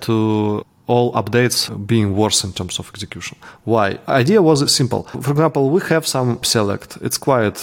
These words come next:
slow, and it's not, maybe not slow, but we see that it uses some index,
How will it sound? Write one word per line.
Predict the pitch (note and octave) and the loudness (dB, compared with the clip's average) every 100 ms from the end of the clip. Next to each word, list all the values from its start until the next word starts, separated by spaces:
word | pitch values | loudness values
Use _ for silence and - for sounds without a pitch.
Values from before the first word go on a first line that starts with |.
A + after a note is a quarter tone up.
| - - | -14 -8
slow, | - A2 G#2 G2+ G2 G2 - F#2+ - | -6 -2 0 0 0 -4 -10 -12 -4
and | A2 G#2+ C3+ | -4 -2 0
it's | F3+ - | 0 0
not, | - | 2
maybe | F3 G#3 C3+ | 2 4 2
not | A2+ G#2 - | 2 0 -2
slow, | - G2+ F#2 | -8 -6 -2
but | B2 - - - - | -2 -2 -10 -12 2
we | B2+ | 4
see | C3+ - G3 F#3 | 4 2 4 6
that | C#3+ C#3+ | 4 2
it | C#3 | 2
uses | D#3 D3 - | 4 4 4
some | C#3 E3 | 4 4
index, | A3+ D3+ C#3 | 4 4 0